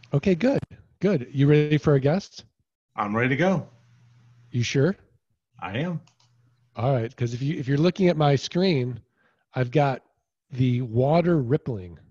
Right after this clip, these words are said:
Speaker 1: in the background of the beach.
Speaker 2: Right.
Speaker 1: Um, which leads us to our guest, he, Chris Miles from money ripples dot com. So,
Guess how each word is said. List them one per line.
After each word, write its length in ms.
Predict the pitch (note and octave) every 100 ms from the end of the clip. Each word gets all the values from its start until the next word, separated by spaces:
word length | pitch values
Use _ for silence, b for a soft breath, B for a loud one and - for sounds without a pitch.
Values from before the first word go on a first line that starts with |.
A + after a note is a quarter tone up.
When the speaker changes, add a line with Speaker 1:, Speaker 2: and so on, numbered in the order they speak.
| _ _ _ _ _ _ _ _ _ _ _
Speaker 1:
in 80 | B2
the 60 | G#2+
background 540 | A2 A2+ A#2 F#2+ G2 _ _
of 80 | A2
the 80 | G#2+
beach. 180 | A2 G#2
Speaker 2:
Right. 400 | F#2+ A2 F#2+ E2 _ _ _ _ _ _ _ _ _ _ _ _
Speaker 1:
Um, 520 | A#2+ A#2 A#2 A#2 B2+ -
which 280 | C#3 C3+ - -
leads 240 | C#3 D#3+
us 140 | D#3+ -
to 160 | C#3
our 60 | B2
guest, 480 | G#2 C3+ C#3 - - _
he, 260 | _ - B3 _ _ _ _
Chris 420 | - C#3+ G3 - -
Miles 500 | C3+ D3 D#3+ F3+ -
from 320 | - C#3+ D#3+
money 480 | C3+ C#3 E3 G3 G#3 - _ _ _
ripples 640 | A#2 F3+ D3 A2+ C#3+ - _ _ _ _ _ _
dot 200 | C#3 C#3
com. 340 | A3 A#3+ G2+ - _ b b b b
So, 540 | - E3+ F3 F3 G#3